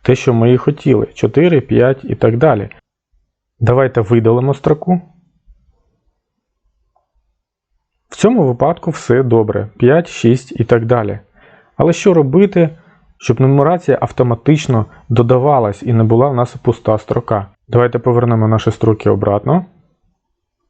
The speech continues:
Тож для того, щоб строки автоматично нумерувались, нам потрібно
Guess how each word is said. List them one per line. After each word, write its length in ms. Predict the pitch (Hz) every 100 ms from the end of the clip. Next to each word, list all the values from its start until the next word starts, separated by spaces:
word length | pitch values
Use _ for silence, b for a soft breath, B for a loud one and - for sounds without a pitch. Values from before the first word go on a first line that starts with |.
| _ _ _ _ _ _ -
Тож 140 | 113
для 140 | 123
того, 260 | 131 143 135
щоб 420 | - 131 123 127
строки 440 | - - 135 135 117
автоматично 640 | 110 123 123 127 123 117
нумерувались, 760 | 117 117 107 107 135 175 147 -
нам 220 | 160 208
потрібно 500 | 143 117 147 151 143